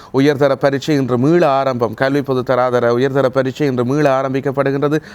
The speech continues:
அனர்த்த நிலைமைகள் தொடர்பாக இந்த பரீட்சைகள், ஆ, நிறுத்தப்பட்டு இன்று மீண்டும் ஆரம்பிக்கப்படுகின்றது என்ற செய்தியை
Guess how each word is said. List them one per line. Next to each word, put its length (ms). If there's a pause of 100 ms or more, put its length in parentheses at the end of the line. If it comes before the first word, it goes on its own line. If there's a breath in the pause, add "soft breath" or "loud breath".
அனர்த்த 360
நிலைமைகள் 420
தொடர்பாக 540
இந்த 180
பரீட்சைகள், 560
ஆ, 320
நிறுத்தப்பட்டு 640 (260 loud breath)
இன்று 240
மீண்டும் 360
ஆரம்பிக்கப்படுகின்றது 920
என்ற 180
செய்தியை 520